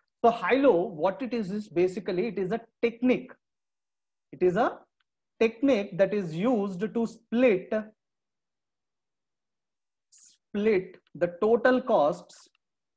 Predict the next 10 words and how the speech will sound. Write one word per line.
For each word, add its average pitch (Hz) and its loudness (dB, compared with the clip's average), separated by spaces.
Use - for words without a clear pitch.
into 214 0
variable 208 0
cost 226 -2
and 208 -6
fixed - -10
cost. 127 -12
Sir, 143 -4
what 131 -2
is 143 -8
it? 269 -4